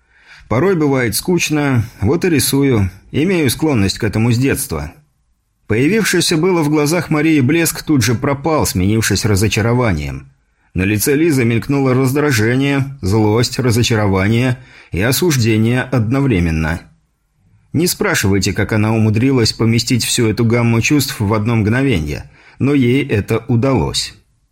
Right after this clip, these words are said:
"И с таким талантом рисовать для лубка?" возмутился Вадим, когда в его руках оказался уже третий рисунок.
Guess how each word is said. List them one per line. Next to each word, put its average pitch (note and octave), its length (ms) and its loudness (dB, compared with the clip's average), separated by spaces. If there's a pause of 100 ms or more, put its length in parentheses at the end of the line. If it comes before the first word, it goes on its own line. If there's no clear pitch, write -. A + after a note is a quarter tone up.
(360)
"И A2+ 80 2
с - 100 -2
таким E3+ 380 -2
талантом C3 580 0
рисовать A2+ 520 0
для G#2+ 200 0
лубка?" G#2+ 720 -2
возмутился G#2 640 0
Вадим, G#2+ 360 0
когда G2+ 300 0
в G2+ 60 2
его G#2+ 260 2
руках A#2+ 400 -2
оказался G#2 500 -2
уже A2+ 240 2
третий A2+ 380 0
рисунок. G#2+ 580 -2